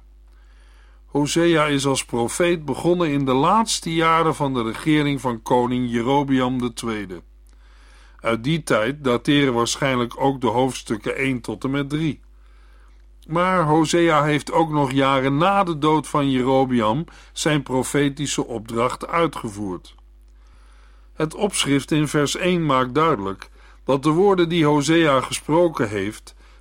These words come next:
teruggaan op aan de profeet geopenbaarde boodschappen van de Heere.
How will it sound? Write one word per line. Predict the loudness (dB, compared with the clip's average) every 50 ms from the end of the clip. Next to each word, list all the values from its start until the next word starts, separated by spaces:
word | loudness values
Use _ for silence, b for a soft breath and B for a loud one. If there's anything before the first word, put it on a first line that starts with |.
| b -4
teruggaan | 0 2 2 2 0 0 0 0 2 2 2 0 -2 -6
op | -4 -2 -2 -2 0
aan | 0 2 2 2 2
de | 0 -2
profeet | -2 -2 0 0 0 0 0 0 0 0 0 -4
geopenbaarde | -6 -6 -6 -2 -2 -2 -2 -2 -2 -2 0 0 0 2 0 0 -2 -2
boodschappen | 0 0 2 2 0 -2 -4 -4 -4 -4 -4 -4 -4 -4
van | -4 -4 -2
de | -2
Heere. | -2 -2 -2 -4 -4 -6 -8 -12